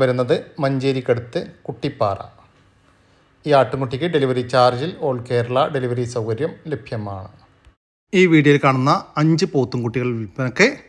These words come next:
നാട്ടിൽ വന്നിട്ട് കുറച്ച് ദിവസങ്ങളായതാണ്. എല്ലാം ഒരേ മേനിയാണ് വില. നല്ല തീറ്റയും കൂടിയുമുള്ള ഈ പോത്തും കുട്ടികളുടെ ഉദ്ദേശിക്കുന്ന വില ഒരെണ്ണത്തിന് പത്തൊൻപതിനായിരം രൂപയാണ്. ഒന്നിന്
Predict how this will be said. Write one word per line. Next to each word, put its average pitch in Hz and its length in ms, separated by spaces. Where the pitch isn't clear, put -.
നാട്ടിൽ 139 300
വന്നിട്ട് 135 300
കുറച്ച് 147 260
ദിവസങ്ങളായതാണ്. 117 680
എല്ലാം 165 300
ഒരേ 139 140
മേനിയാണ് 120 460
വില. 120 100
നല്ല 139 200
തീറ്റയും 131 300
കൂടിയുമുള്ള 127 340
ഈ 135 40
പോത്തും 120 260
കുട്ടികളുടെ 113 400
ഉദ്ദേശിക്കുന്ന 110 380
വില 120 100
ഒരെണ്ണത്തിന് 135 480
പത്തൊൻപതിനായിരം 107 680
രൂപയാണ്. 101 380
ഒന്നിന് 143 340